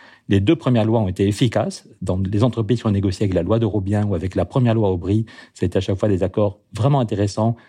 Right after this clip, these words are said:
où les salariés s'y retrouvent, l'entreprise s'y retrouve et il y a des créations d'emplois et la qualité de vie. Mais la troisième loi, la, la, mais c'est celle qui a concerné le plus grand nombre de personnes, hélas,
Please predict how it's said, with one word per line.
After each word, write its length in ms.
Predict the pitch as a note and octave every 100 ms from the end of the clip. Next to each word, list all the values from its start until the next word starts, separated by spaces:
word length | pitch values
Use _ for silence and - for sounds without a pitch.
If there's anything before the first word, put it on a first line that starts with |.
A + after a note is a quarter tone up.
| _ -
où 40 |
les 100 | F#2
salariés 400 | - C3 A2+ A#2
s'y 160 | A#2 G2+
retrouvent, 460 | G2 - A2 G2+
l'entreprise 440 | A2+ A#2+ A2+ A2+ G2+
s'y 80 |
retrouve 400 | G2+ G2 - A2+
et 60 | G#2
il 20 |
y 40 | F2+
a 40 |
des 100 | F2+
créations 360 | - A#2+ G#2+ A2+
d'emplois 420 | G2 - A2 A2+ - - _
et 120 | G#2+
la 100 | G2+
qualité 280 | A2+ G2+ F#2+
de 60 | D#2+
vie. 240 | G#2 G3+ A3 - - -
Mais 100 | F#2
la 120 | F2+
troisième 440 | - D3+ A#2+ G2
loi, 240 | F2 G2 E3
la, 140 | D#3 F#2 F#2+
la, 140 | F2+ E2 -
mais 180 | F#2 F2 -
c'est 240 | - - G2
celle 160 | G#2
qui 80 | G2
a 40 | F#2+
concerné 340 | A2+ A2+ G2+
le 80 | E2+
plus 120 | B2+
grand 180 | G2 G2+
nombre 280 | G#2+ D3+ A2+
de 80 |
personnes, 460 | F#2 F#2+ - C3 F3+ - - - A2+
hélas, 440 | G2 G#2 D3